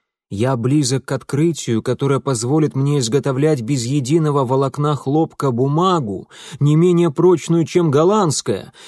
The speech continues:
и притом она обойдётся вдвое дешевле, нежели нынче обходится только хлопковая масса». «Да это ж целое состояние!» — вскричал Птекло,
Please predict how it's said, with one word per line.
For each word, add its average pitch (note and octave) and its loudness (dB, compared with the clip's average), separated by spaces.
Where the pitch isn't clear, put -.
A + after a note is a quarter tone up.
и B2 0
притом C#3+ 2
она D#3+ 2
обойдётся D3+ 2
вдвое C#3+ 4
дешевле, D3+ 2
нежели D#3+ 2
нынче E3+ 2
обходится F3 2
только E3+ 2
хлопковая F#3 2
масса». G3+ -2
«Да G#2+ -6
это E3 0
ж - -8
целое A3 2
состояние!» — A#3+ 0
вскричал C3 -4
Птекло, D#3 -2